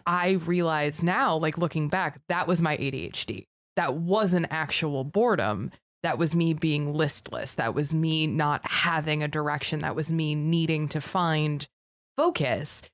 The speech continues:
But because I had been told over and over and over that because things were inherently easy for me, that it wasn't anything having to do with A D H D, it was just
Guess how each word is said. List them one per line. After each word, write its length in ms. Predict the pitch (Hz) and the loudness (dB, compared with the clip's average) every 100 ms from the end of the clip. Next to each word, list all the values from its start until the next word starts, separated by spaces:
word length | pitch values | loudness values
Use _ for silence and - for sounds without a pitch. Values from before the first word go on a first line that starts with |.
| _ _ _ | _ _ _
But 220 | 196 165 | 0 0
because 420 | - 185 - 220 208 | 0 -2 0 2 2
I 120 | 190 | 2
had 100 | 170 | 2
been 140 | 165 | 0
told 280 | 151 190 175 | 2 2 2
over 320 | 151 160 160 | 2 0 0
and 80 | 151 | 0
over 200 | 143 139 | 0 0
and 100 | 143 | 0
over 200 | 160 151 | 0 0
that 140 | 143 | -2
because 280 | 139 - 147 | -2 -2 -2
things 260 | - 147 143 | -2 -2 0
were 100 | 143 | 0
inherently 480 | 139 139 143 - 139 | 0 0 0 -2 -4
easy 380 | 151 175 175 | 2 2 2
for 160 | 165 147 | 0 -2
me, 220 | 139 131 | -2 -2
that 160 | 123 135 | -2 -2
it 220 | 139 - | -4 -4
wasn't 420 | 160 160 160 147 | 0 2 2 0
anything 400 | 151 151 143 147 | -2 -2 -2 -2
having 300 | 143 143 143 | -2 -4 -4
to 80 | 143 | -4
do 180 | 147 269 | 2 4
with 140 | 277 175 | 4 2
A 60 | |
D 140 | 160 139 | 0 0
H 180 | 135 | -2
D, 240 | - 139 - | -2 -2 0
it 60 | 151 | 0
was 180 | 147 | 0
just 500 | - 135 131 - - | 0 0 -2 -4 -8